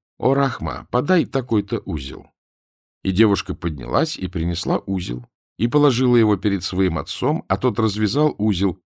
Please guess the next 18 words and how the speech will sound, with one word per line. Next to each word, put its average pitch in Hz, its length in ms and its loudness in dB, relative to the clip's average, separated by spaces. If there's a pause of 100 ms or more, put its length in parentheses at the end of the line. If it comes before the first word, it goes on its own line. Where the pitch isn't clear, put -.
(120)
и 92 100 0
вынул 139 300 2
из 98 180 0
него 110 220 4
одежду, 117 420 0
стоившую 80 680 -4
тысячу 95 500 -6
динаров, 123 600 -6 (360)
и 104 80 0
сказал 98 440 2
Джудару: 85 480 0
"Надевай, 131 600 0
о 87 120 -4
Джудар, 85 480 0
да 87 140 0
будет 78 320 -6
тебе 71 240 -10
простор". - 560 -12